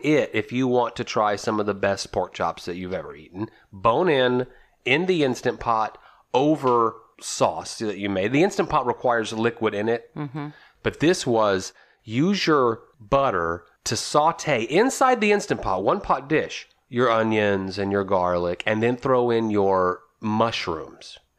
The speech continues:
Speaker 1: and cook those for about eight to ten minutes so that most of the moisture has escaped the mushrooms. Then put broth in,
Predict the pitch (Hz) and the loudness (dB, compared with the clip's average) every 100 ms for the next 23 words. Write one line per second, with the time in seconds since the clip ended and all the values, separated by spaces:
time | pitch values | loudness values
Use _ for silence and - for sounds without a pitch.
0 | _ 104 - 160 165 143 123 117 117 107 | _ -8 -2 -2 0 2 2 0 0 0
1 | - 120 120 - 117 110 110 95 135 120 | -2 -4 -6 -6 -2 0 0 0 0 2
2 | 117 117 131 - 127 117 113 110 - 107 | 2 2 2 0 0 2 2 0 0 0
3 | 101 98 - 104 - - 120 113 - 104 | 0 -2 -8 -6 -4 -2 -2 -2 -4 -2
4 | 98 95 - 85 82 87 _ 113 131 143 | 0 -2 -4 -8 -8 -14 _ 0 0 2
5 | 156 127 104 95 - 87 104 | 0 2 2 2 -2 -4 -4